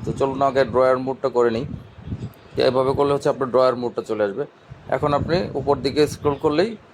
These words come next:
চলে আসবে। তো এটা শর্টকাটে যেভাবে করবেন সেটা হচ্ছে ওই সেটিংসের সার্চ বারে যাবেন, সার্চ বারে গিয়ে লিখবেন হোম স্ক্রিন। যে আমি লিখতেছি হোম, হোম স্ক্রিন। সেটিংসের সার্চ বারে গিয়ে হোম স্ক্রিন লিখবেন।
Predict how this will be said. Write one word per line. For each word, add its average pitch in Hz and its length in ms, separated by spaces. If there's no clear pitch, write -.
চলে 120 200
আসবে। 110 140
তো 117 100
এটা 147 340
শর্টকাটে 156 480
যেভাবে 160 300
করবেন 165 240
সেটা 156 200
হচ্ছে 151 180
ওই 151 140
সেটিংসের 147 480
সার্চ 139 320
বারে 135 280
যাবেন, 143 320
সার্চ 135 360
বারে 127 260
গিয়ে 123 120
লিখবেন 123 320
হোম 127 280
স্ক্রিন। 107 400
যে - 60
আমি 123 160
লিখতেছি 123 400
হোম, 127 320
হোম 123 220
স্ক্রিন। 113 400
সেটিংসের 143 460
সার্চ 147 280
বারে 151 240
গিয়ে 160 160
হোম 147 260
স্ক্রিন 160 260
লিখবেন। 165 400